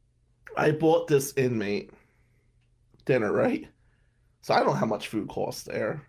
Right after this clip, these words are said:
And I will tell you, um, thirty-five bucks goes a long way inside the women's facility. She was getting her Reese's peanut butter cups and this and that. So I'm sitting there. She's eating dinner. I'm trying to take notes. And she was like, <laughs> "Oh, I'm going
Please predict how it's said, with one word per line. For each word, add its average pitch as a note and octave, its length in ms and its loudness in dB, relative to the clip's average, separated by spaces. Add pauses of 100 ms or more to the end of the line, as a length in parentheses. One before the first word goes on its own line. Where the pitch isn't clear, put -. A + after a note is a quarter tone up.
(120)
And B3+ 100 0
I A#3 60 4
will C4+ 100 0
tell G3+ 220 4
you, G#2+ 120 4
um, C3 440 0 (560)
thirty-five - 500 4
bucks G#3+ 200 0
goes F#4 120 4
a - 60 6
long - 380 2
way E3+ 160 2
inside - 320 0
the C#3 80 0
women's C3+ 460 -2 (180)
facility. - 760 -10 (560)
She E3 100 -4
was D3 60 -2
getting D#3 180 2
her B2+ 60 4
Reese's C3 380 -2
peanut F3 360 0
butter D#3+ 300 4
cups D#3 460 2
and - 120 -4
this - 180 -2
and D#3+ 80 -2
that. - 140 0
So A2 360 2
I'm D3 140 -2
sitting E3 380 -2
there. C#3+ 460 2 (280)
She's D#3 200 -2
eating C3+ 200 -2
dinner. C#3+ 320 4
I'm B2 140 0
trying C#3+ 340 2
to C3 60 0
take C3+ 260 0
notes. B2+ 380 0
And A#2 120 -4
she - 160 -2
was - 160 0
like, - 100 -6
<laughs> - 120 -8
"Oh, B4+ 200 -2
I'm - 100 -4
going - 300 -2